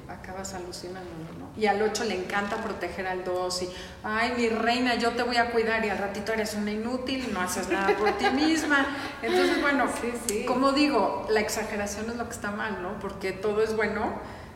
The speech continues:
Speaker 1: dependiendo
Speaker 2: Claro,
Speaker 1: de
Speaker 2: al
Speaker 1: la
Speaker 2: final del día
Speaker 1: cantidad
Speaker 2: es
Speaker 1: que
Speaker 2: cómo
Speaker 1: lo
Speaker 2: sacar tu
Speaker 1: uses.
Speaker 2: parte luminosa en el
Speaker 1: Exacto.
Speaker 2: número que estés, ¿no?
Speaker 1: Exacto.
Speaker 2: Ese, cómo
Speaker 1: Sí.
Speaker 2: llegar al equilibrio.
Speaker 1: Ujú, eso. Todo es balance y equilibrio.
Speaker 2: Ahora, eh, me, me queda claro por qué el ocho es visceral, pero ¿por qué el uno es visceral?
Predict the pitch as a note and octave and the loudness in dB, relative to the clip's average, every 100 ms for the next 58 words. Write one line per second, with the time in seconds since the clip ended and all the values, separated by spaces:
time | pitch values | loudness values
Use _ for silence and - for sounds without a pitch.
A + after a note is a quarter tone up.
0 | - F#3 F#3+ F3+ F#3+ - B3+ E3+ E3+ G3+ | -4 -4 -2 -4 -2 2 4 6 4 2
1 | G#3+ A#3+ G3 A3+ - G3+ F3+ G3+ F3+ E3 | 2 2 2 2 2 0 0 -2 0 0
2 | E3 F#3 F3+ E3 E3+ E3+ D#3 D3+ D3 D#3 | 0 0 0 0 -2 -2 -2 -2 -2 -2
3 | D#3+ E3 - - C#3+ C#3 C#3 C3+ D#3 E3 | -2 -2 -6 -6 -4 -4 -4 -2 -2 0
4 | D#3+ C#3+ B2+ - G3+ F#3 D3 C#3+ F3+ - | 0 -2 -4 -2 -2 0 -2 0 0 -2
5 | - - - - - - D#3 E3 F#3+ D#3+ | -4 -8 -10 -10 -6 -4 -2 -2 0 2
6 | D#3+ D#3 D3 C#3+ C#3 G3 A#3 F3 A#2 - | 2 2 0 -2 0 2 2 2 0 -4
7 | - G#3+ G3+ - G3+ G3 G3+ G3+ G3 G3+ | -8 -4 -4 -4 -6 -6 -8 -6 -6 -6
8 | - - - A3 A#3 A#3+ G3+ G3+ A#3 C4+ | -10 -12 -6 -2 0 0 -2 -2 -2 -4
9 | A#3 F3+ - - A#3 A3 G#3+ - - - | -4 -4 -2 0 4 4 2 -2 -6 -4
10 | G3+ G3+ G3 F#3+ A#3 B3+ A3+ G#3+ G3 F3 | -2 0 -2 0 0 0 0 -2 -2 -2
11 | F3+ F3 F3+ E3+ F3 - E3+ F#3 - E3+ | -2 -2 -2 -6 -6 -2 -2 0 -2 -4
12 | - E3 G3 G#3+ G3+ G3 G3 F3 - D3+ | -4 -4 -2 0 0 -2 -4 -6 -6 -4
13 | F#3 | -4